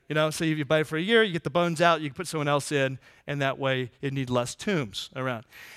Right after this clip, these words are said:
And so anyway, that's how it works. So Jesus comes in verse seventeen. On his arrival, he finds that Lazarus has been in the tomb for four days. So catch this, the body is decomposing, the skin's coming off, the, uh, the cells are breaking down.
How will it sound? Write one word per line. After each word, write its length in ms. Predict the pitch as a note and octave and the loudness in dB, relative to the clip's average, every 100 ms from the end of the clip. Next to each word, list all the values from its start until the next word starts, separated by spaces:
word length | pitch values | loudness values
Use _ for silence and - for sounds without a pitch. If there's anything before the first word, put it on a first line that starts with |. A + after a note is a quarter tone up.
| - | -8
And 180 | E3+ F3 | -4 0
so 340 | D#3 G3+ F#3 - | 8 8 8 6
anyway, 300 | B3+ B3+ F#3 | 4 6 8
that's 240 | G3 B3+ | 8 6
how 160 | B3 A3 | 6 6
it 40 | |
works. 220 | G#3 E3 - | 6 4 2
So 100 | G#3 | 0
Jesus 400 | A3 B3+ C4 - | 0 -2 -2 2
comes 420 | G3+ F3 F3+ - | 6 6 4 -2
in 140 | F#3 | -2
verse 200 | F3+ G3 | 2 2
seventeen. 500 | - F#3+ F3 A3 G3+ | 2 0 0 -2 0
On 60 | F3 | 0
his 160 | C#3+ | 0
arrival, 560 | D#3 F3+ C4 G3 D#3 D3 - - | 2 6 6 4 2 0 -8 -12
he 80 | - | -4
finds 320 | F#3+ G3+ F#3+ | 4 4 4
that 100 | E3+ | 0
Lazarus 580 | C#3 F3 A#3+ B3 E3+ D#3 | 0 4 4 4 2 0
has 120 | F#3 - | -2 0
been 300 | F#3 F3 F3 | 4 4 4
in 160 | G#3+ C4 | 4 4
the 100 | B3 | 2
tomb 420 | - D#3 C#3+ D#3 - | 0 -2 -2 -6 -12
for 180 | - G3+ | 0 2
four 300 | - G#3 F#3+ | 2 2 2
days. 320 | F3+ A#3 E3+ | 4 4 4
So 180 | - F#3+ | 0 -2
catch 300 | - C#4+ C4 | 0 -2 0
this, 240 | A3 E3+ - - | -2 -2 -4 -10
the 80 | - | -2
body 380 | E3+ G#3+ C#4+ D4+ | 2 4 4 4
is 180 | A3+ D3 | 2 0
decomposing, 920 | G#3 - G3 D#3+ E3 F3 D3 C#3+ A2 - - | -2 0 -2 -2 2 4 4 0 -2 -10 -8
the 100 | E3 | -6
skin's 480 | - - A3+ B3 - | -4 0 2 2 -2
coming 400 | G#3+ G3+ G3 - | 0 0 -2 -2
off, 380 | F3 D3 A#2 - - _ | 0 2 0 -10 -20 _
the, 240 | E3+ D#3+ | 2 4
uh, 100 | D#3+ | 4
the 120 | D#3 D3 | 0 -2
cells 420 | - G#3 A3 F#3+ | 2 6 6 4
are 60 | |
breaking 520 | D#3+ F3 F#3 - E3 C#3 | -4 0 0 0 -4 0
down. 380 | D3+ D3 A2+ | 2 2 -2